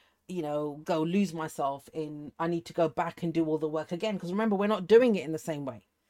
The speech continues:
We know something else now. What is shown to us around our core values? Our core values sit beneath, right? The Five of Cups, regrets, lost, missed opportunities.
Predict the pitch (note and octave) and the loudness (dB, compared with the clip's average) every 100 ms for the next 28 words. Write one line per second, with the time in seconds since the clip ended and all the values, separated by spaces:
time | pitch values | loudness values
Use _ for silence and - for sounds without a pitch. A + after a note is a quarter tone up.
0 | _ - F3+ F3+ G3+ G#3 - F3 E3+ E3+ | _ -2 0 2 2 2 0 -6 -4 -4
1 | F#3+ - D3 G#2 - _ _ _ _ _ | -4 -6 -14 -16 -20 _ _ _ _ _
2 | _ _ _ _ _ _ F3 G3+ C4 C4 | _ _ _ _ _ _ 0 2 2 0
3 | - - B3 A#3+ - F#3+ D#3+ - - F3+ | -4 2 2 2 -2 -2 -2 -4 -6 -4
4 | E3+ E3+ - F3 D#3+ E3+ D3+ B2+ - - | 0 -2 0 -2 0 -2 -4 -10 -12 -8
5 | E3+ - B3+ A3 G#3+ E3+ E3+ - - - | -4 2 4 4 2 -2 -6 -8 -14 -4
6 | G3 - F#3 E3+ A3 A#3 - - - C3+ | -4 -2 -2 0 2 2 -2 -20 -14 -10
7 | D3 E3+ - _ _ - D#3+ G3 F#3 F3 | -6 -6 -6 _ _ -16 -4 -2 -2 -4
8 | F#3+ D3+ - - - D#3 E3 F3 F3 D#3+ | -4 -4 -4 -20 -10 -4 -2 0 -2 -2
9 | - E3 D#3+ - D#3+ - D3+ C#3 - E3 | -4 -2 -2 -4 -10 -8 -10 -10 -6 -6
10 | D3+ C3 E2+ - - | -6 -12 -20 -20 -20